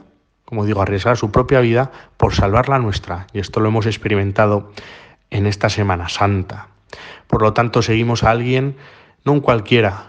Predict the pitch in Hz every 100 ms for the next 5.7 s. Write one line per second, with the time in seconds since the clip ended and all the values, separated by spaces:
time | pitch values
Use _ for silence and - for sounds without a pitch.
0 | - _ _ - - 107 107 110 117 110
1 | 110 107 107 113 104 - - 113 - 101
2 | - 147 143 - - - _ - 110 104
3 | 98 95 - 120 113 120 117 120 - 117
4 | - 120 113 120 107 107 - 113 107 120
5 | 127 117 110 101 98 117 95